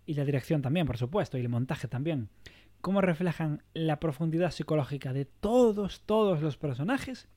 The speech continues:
Aunque os hubiera contado la película de principio a fin con los puntos y las comas, me hubiera sido imposible reflejar bien eso, esa profundidad psicológica, ese,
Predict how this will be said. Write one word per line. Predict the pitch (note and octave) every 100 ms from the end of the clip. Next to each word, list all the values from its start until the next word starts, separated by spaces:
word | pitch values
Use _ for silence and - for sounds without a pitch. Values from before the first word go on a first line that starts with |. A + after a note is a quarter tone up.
| _ _ - - - - - -
Aunque | A3 G#3+ G3+
os | F#3
hubiera | G3+ A3+ G3+
contado | F#3 F3+ F3+ E3+
la | E3
película | F3 F3 E3 D#3+
de | D#3+
principio | D#3+ E3 D#3+ - G3 F#3+
a | D#3+
fin | F3 E3
con | D#3 D3+
los | -
puntos | - G#3+ F#3+ E3
y | D3+
las | C#3+
comas, | C4 B3+ B3 - - - _ - - - - - - -
me | F3+ G#3
hubiera | A3+ A3+ F#3+
sido | G#3+ G#3
imposible | G3+ F#3 - E3 D3+ C4+ B3 C4 - _ _ _ _ _ - _ _ _ _ - - -
reflejar | B3 G3 F#3+ G3 F#3 A3 G3+
bien | E3+ A#3+ A#3 - _ -
eso, | E3+ - - -
esa | - - G3
profundidad | F3+ - G3 F3+ F#3+ F#3
psicológica, | - D#3+ D#3 F#3 - A#3+ G#3 A3+ - _ - - - - -
ese, | G3+ - G#3 G3 F#3 E3+